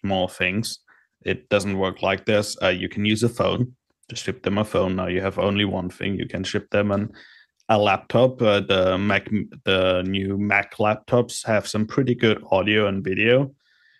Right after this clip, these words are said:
um, but then you still don't have them connected, so they would still need to plug in an Ethernet cable or something like that of that nature. So, um,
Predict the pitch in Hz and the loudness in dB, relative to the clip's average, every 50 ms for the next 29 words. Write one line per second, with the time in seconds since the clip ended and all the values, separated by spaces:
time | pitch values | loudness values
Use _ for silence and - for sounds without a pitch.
0 | _ _ - - 107 101 98 98 98 95 98 _ _ _ _ _ _ _ - - | _ _ 0 2 4 4 4 2 0 -4 -6 _ _ _ _ _ _ _ -4 -2
1 | 110 107 104 104 104 104 104 104 - - 117 107 107 101 101 101 107 104 101 98 | 0 0 2 2 2 2 0 0 0 2 2 2 4 2 2 0 2 0 0 0
2 | - 101 101 - 98 98 92 92 - - 123 123 - 123 107 101 98 95 92 95 | 0 -4 -4 -2 -2 -2 -2 -4 -2 -2 -2 0 2 2 2 2 2 0 0 0
3 | 98 95 - - - 98 98 98 98 92 92 - - - - - - 98 101 104 | -2 -4 -4 -6 -6 -6 -4 -4 -4 -6 -6 -8 -10 -12 -12 -10 -4 -2 -2 -2
4 | 101 101 95 92 95 95 95 98 98 113 110 107 107 107 - 120 113 113 107 101 | -2 -4 -6 -6 -6 -4 -4 -4 0 2 2 2 2 0 0 0 0 2 2 0
5 | 92 95 - 98 95 92 - 95 92 92 92 92 92 92 95 - - 101 95 101 | -4 -4 -6 -8 -8 -8 -8 -10 -8 -6 -4 -2 -2 -2 -4 -2 -2 0 2 2
6 | 107 104 101 98 - - 101 95 - - 95 92 98 - - 143 135 139 135 135 | 0 0 -2 -8 -2 -2 -2 -2 -2 -6 -8 -8 -6 -2 2 2 2 2 2 -4
7 | - - - - - _ - - - 110 107 101 101 104 95 90 101 104 98 95 | -18 -20 -20 -20 -20 _ -10 -4 2 4 4 4 4 4 2 2 2 2 2 2
8 | 95 92 92 - | 0 -4 -8 -12